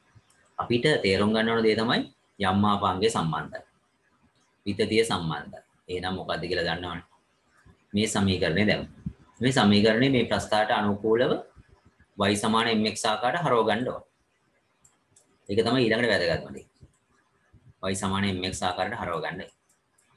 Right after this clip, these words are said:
ඊට පස්සේ මේ දෙන්නගේ විචලනය තමයි මේ නිරූපණය වෙන්නේ. හැබැයි අනුක්‍රමණය තමයි මේ තියෙන්නේ. එතන මේ අනුක්‍රමණය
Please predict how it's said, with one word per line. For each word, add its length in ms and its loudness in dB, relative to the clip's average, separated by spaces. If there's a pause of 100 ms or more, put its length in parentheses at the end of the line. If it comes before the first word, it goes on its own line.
(340)
ඊට 160 2
පස්සේ 440 2 (180)
මේ 280 2
දෙන්නගේ 460 2
විචලනය 520 0
තමයි 360 -2
මේ 280 -4 (1000)
නිරූපණය 420 -4
වෙන්නේ. 340 0 (800)
හැබැයි 400 0
අනුක්‍රමණය 680 0
තමයි 220 2
මේ 120 2
තියෙන්නේ. 360 -6 (360)
එතන 100 -2
මේ 120 2
අනුක්‍රමණය 680 -2